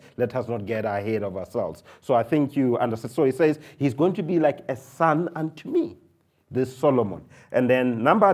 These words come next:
three, when we are talking about the Son of God, it's all, we are also referring to humans.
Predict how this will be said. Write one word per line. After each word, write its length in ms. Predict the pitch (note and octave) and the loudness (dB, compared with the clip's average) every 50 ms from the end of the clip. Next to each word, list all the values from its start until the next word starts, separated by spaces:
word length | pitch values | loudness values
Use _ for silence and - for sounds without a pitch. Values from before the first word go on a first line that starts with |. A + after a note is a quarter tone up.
| - - | 2 2
three, 520 | F#3+ F3 F3 E3+ C3+ A2+ A#2 C3 E3 F3 - - - - - _ | 2 2 2 2 2 0 -2 -6 -8 -12 -16 -20 -20 -20 -12 _
when 220 | - B2 C3 C3 | 0 0 2 2
we 80 | D3+ G3+ | 2 2
are 80 | G#3 C#3 | 2 0
talking 320 | - F3 D#3+ F3 E3+ E3 | 0 -2 -2 0 0 0
about 320 | C#3 A2 B2+ B2+ C3 B2 | 2 2 2 2 0 0
the 80 | G#2+ A2+ | -2 -6
Son 640 | - - - - - E3 D#3 D#3 D#3 D#3+ E3 E3 - - _ _ - | -8 -10 -16 -10 -6 -4 -4 -2 -2 -2 -4 -6 -10 -16 _ _ -4
of 280 | - F3 E3+ D3 C#3 | -2 -2 -2 0 0
God, 320 | - B2+ F2+ - - - - - _ _ _ _ _ _ _ _ _ _ _ _ _ _ _ _ | 0 0 0 0 -4 -10 -20 -20 _ _ _ _ _ _ _ _ _ _ _ _ _ _ _ _
it's 160 | - B2+ - | -12 -12 -6
all, 180 | - C#3+ C#3 B2+ | -4 -4 -2 -2
we 140 | A#2 B2+ B2+ | -2 -2 0
are 80 | B2 | 0
also 260 | C#3+ D3 C#3+ - E3+ | 0 -2 0 -2 -2
referring 480 | C#3 B2 B2 - C#3+ C#3 B2+ C3 B2+ A#2+ | -2 -2 -4 -4 -4 -4 -2 -4 -6 -8
to 160 | - - - | -10 -10 -12
humans. 600 | G2 G2 A#2+ F3+ G3+ A3 - - - _ - - | -12 -10 -10 -12 -12 -12 -14 -16 -20 _ -20 -20